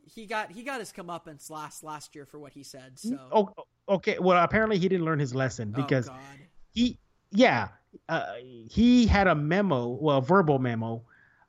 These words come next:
Speaker 2: to all N B A owners. Uh, go Google this if you don't believe me,
Speaker 1: Oh,
Speaker 2: uh,
Speaker 1: boy.
Speaker 2: listeners.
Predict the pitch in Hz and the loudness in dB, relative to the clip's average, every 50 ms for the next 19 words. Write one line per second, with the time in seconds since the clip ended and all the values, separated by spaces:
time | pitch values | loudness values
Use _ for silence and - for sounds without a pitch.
0 | _ - - 156 151 - - 143 156 170 185 190 - 180 180 175 160 160 156 156 | _ -8 -4 -4 -4 -2 2 4 6 6 6 4 2 -2 -2 -2 0 2 2 4
1 | 156 147 135 147 165 160 123 107 104 - - 127 113 113 101 107 113 110 - 220 | 4 4 4 4 4 2 0 -2 -4 -6 -8 -10 -8 -8 -8 -8 -6 2 4 6
2 | 302 269 202 247 277 254 220 151 117 107 - - - - 123 117 110 131 131 135 | 6 6 6 6 6 6 4 2 2 0 -6 -6 -12 -8 -8 -8 -4 -2 0 2
3 | 165 165 139 139 156 175 156 120 98 98 98 147 156 143 127 123 123 113 - 113 | 2 2 4 4 4 4 4 2 -2 -4 -10 -10 -4 -2 0 0 0 -2 -4 -8
4 | 113 - - | -10 -10 -12